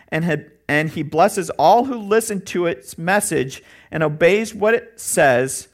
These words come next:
for the time is near. Now, I just, I'm able here to put something into words that I w-, I've been trying to ever since I started studying this. The f-,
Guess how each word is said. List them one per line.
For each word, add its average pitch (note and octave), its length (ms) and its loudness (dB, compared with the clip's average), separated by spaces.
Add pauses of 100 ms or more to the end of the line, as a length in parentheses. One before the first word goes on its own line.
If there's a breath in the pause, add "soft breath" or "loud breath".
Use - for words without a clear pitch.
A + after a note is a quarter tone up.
(240 soft breath)
for F3 180 -4
the E3+ 100 -2
time C3 880 -6 (600)
is D#3 240 -6
near. D3+ 480 -6 (200)
Now, D#3+ 160 0
I F3 80 2
just, A3 380 -2 (1300 soft breath)
I'm C#3 120 -2
able G#3+ 320 2
here F#3 280 0
to F3+ 80 -2
put F#3+ 260 -4
something F3 340 -2
into E3 380 -6
words D3+ 540 -2
that C#3 120 0
I C3+ 60 4
w-, C#3 240 -2
I've C#3 120 0
been C#3+ 120 -4
trying D#3+ 440 -6
to D#3 420 -6 (140)
ever D3+ 200 0
since D#3 280 -8
I C3 80 0
started C3 540 -2
studying C3 540 -2
this. A2+ 340 -10 (580)
The C3 80 -4
f-, - 120 -20